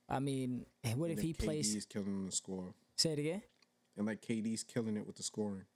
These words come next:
Speaker 1: That's what I'm saying. That, you know what? My thing is, if he plays another big team like he, how he played the Bucks, that alley-oop might not work. You know, that's that, you know, he was throwing, like, maybe some bounce passes, and he has to, you know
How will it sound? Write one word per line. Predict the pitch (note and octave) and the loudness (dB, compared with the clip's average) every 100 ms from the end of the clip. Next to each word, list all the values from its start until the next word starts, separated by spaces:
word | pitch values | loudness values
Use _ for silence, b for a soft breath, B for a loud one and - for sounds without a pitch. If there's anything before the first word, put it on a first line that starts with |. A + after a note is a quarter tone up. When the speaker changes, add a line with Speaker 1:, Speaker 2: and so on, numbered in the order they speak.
| - | -4
Speaker 1:
That's | C#3 C#3 - | 0 2 2
what | C#3 | 2
I'm | |
saying. | - F#3 F3+ C3 - | 2 2 0 -2 -2
That, | - - | -4 0
you | D3 | 0
know | C#3 C3 | 2 0
what? | C3+ B2+ - | 0 -2 -6
My | D3 D#3 | -2 0
thing | D3+ E3 D#3 | 0 0 2
is, | D3 C3 | 2 0
if | C3 | 0
he | |
plays | E3+ E3+ D3+ | 0 2 2
another | C#3+ C#3+ C3+ | 2 2 0
big | B2+ D3 C#3+ | 0 0 2
team | C#3+ D3+ D#3+ C#3+ | 2 2 2 0
like | C3 C3+ | 0 0
he, | C#3+ | 0
how | B2 C#3 | 2 2
he | C#3 | 0
played | C#3 C#3 | 0 0
the | B2+ | 0
Bucks, | C#3 D3 C#3+ - - _ _ _ _ - | 0 0 2 0 -2 _ _ _ _ 0
that | C3+ | 2
alley-oop | C#3+ D3+ D3 D#3 | 4 2 2 2
might | D3 C#3+ | 2 0
not | C3+ D3 | 0 2
work. | D#3 D#3+ - - _ _ _ _ _ _ _ _ - | 2 0 -2 -12 _ _ _ _ _ _ _ _ -2
You | |
know, | C3 B2+ | 0 2
that's | C3 B2 | 0 0
that, | - C3+ C#3 | 0 0 2
you | C#3+ | 0
know, | C3+ | 2
he | B2 | 2
was | C3 - | 2 2
throwing, | C#3 C3+ C3 | 2 2 2
like, | B2+ B2+ | 0 2
maybe | C#3 C#3 | 2 2
some | C3+ C#3 | 4 2
bounce | C3 C#3+ C#3+ | 2 0 2
passes, | C#3+ C3+ B2 C3+ C3 | 0 2 2 2 2
and | A#2+ | 2
he | D#3+ | 2
has | D#3 C#3+ - | 2 2 0
to, | C3+ | 0
you | C3+ | 0
know | C#3 B2+ | 0 -2